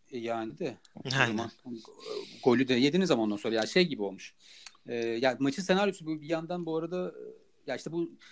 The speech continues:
Speaker 1: bütün bunlar oldu daha doğrusu. Önce şu konuyu kapatayım. Hani bu kaybetmeye alışık olmayan bir grup insanın kaybedince verdiği birazcık bu çirkef tepkiler gibi oluyor. Ama öbür taraftan Simeone'ye ba-, dönersek, e, Ekin'in dediği konuya,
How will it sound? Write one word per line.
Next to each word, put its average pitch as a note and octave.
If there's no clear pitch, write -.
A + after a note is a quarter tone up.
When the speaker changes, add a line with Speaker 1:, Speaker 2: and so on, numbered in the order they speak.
Speaker 1:
bütün F#3
bunlar F3+
oldu F3
daha C#3
doğrusu. A2+
Önce B2
şu -
konuyu C#3+
kapatayım. C#3+
Hani E3
bu E3
kaybetmeye E3
alışık E3+
olmayan D#3
bir D#3
grup D#3
insanın D3+
kaybedince D3+
verdiği D3+
birazcık C#3
bu D#3+
çirkef -
tepkiler C3+
gibi G#2+
oluyor. C3
Ama E3
öbür D#3+
taraftan E3+
Simeone'ye E3
ba-, C3
dönersek, D3
e, A2
Ekin'in A#2+
dediği A#2+
konuya, D3